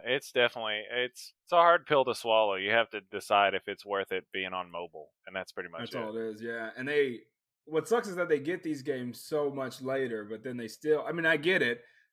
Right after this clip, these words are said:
Speaker 2: Like, they still have to charge for it like they got it originally, you know what I mean? And it's just a slippery slope. I don't
Speaker 1: Yeah.
Speaker 2: know why they get the game so much later than, I don't know. I'm sure it has to, some technical thing that I have no idea about.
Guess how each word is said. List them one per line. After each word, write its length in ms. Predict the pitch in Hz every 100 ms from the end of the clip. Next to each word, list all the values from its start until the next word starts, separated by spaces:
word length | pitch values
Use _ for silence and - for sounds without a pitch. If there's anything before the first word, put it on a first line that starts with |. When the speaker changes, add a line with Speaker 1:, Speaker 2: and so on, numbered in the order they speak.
| _ _ _ -
Speaker 2:
Like, 160 | 127
they 100 | 131 143
still 240 | - 156
have 180 | 151 135
to 80 | 131
charge 400 | 127 147 151 143
for 280 | - 139 127
it 120 | 127
like 380 | 127 120 110 - _ _ _
they 120 | 123
got 300 | 117 127 127
it 100 | 123 113
originally, 640 | 117 135 131 110 104 95
you 60 | 107
know 60 | 117
what 80 | 117
I 40 |
mean? 160 | 120 127
And 180 | 127 135
it's 140 | 143
just 200 | 139 139 127
a 60 |
slippery 380 | - 143 127 120
slope. 240 | - 135
I 60 | 135
don't 100 | 147
Speaker 1:
Yeah. 60 | 156
Speaker 2:
know 100 | 143
why 180 | 147
they 140 | 143 139
get 180 | 139 139
the 60 |
game 280 | 131 131 123
so 260 | - - 135
much 220 | 123 -
later 360 | 127 139 143
than, 400 | 127 127 113 110 - _ _ _ _ _ _ _ _
I 60 | 143
don't 140 | 139
know. 100 | 123
I'm 240 | 110 127
sure 200 | 123 156
it 40 | 135
has 160 | 135 -
to, 280 | 127 110 107 _ _ _ _ _ - 120 _ _
some 180 | - 123
technical 400 | 139 127 117 113
thing 180 | 113 110
that 80 | 110
I 60 |
have 80 | 107
no 100 | 110
idea 200 | 107 107 104
about. 180 | 104